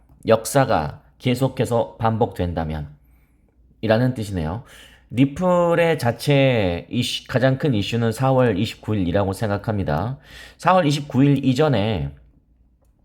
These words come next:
여러분이 전혀 감지하지 못하는, 전혀 예측하지 못했던 어떤 특정한 순간에 여러분이 깊게 잠들어 있을 어느 특정한 새벽 시간대, 뭐, 예를 들어서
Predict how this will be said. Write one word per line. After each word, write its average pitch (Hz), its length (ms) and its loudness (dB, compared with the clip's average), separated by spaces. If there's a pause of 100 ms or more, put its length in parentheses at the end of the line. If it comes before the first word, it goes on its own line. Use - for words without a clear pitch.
(580)
여러분이 120 640 2
전혀 143 640 2 (460)
감지하지 127 440 2
못하는, 90 560 -4 (140)
전혀 135 480 0
예측하지 123 560 -2
못했던 98 680 -4 (280)
어떤 110 260 -2
특정한 120 600 0
순간에 90 540 -4 (1040)
여러분이 101 300 -2
깊게 123 300 -2
잠들어 120 340 -2
있을 113 320 -2
어느 107 240 -2
특정한 127 680 -2
새벽 139 300 0
시간대, 95 720 -6
뭐, 98 180 -6
예를 95 220 -2
들어서 76 460 -2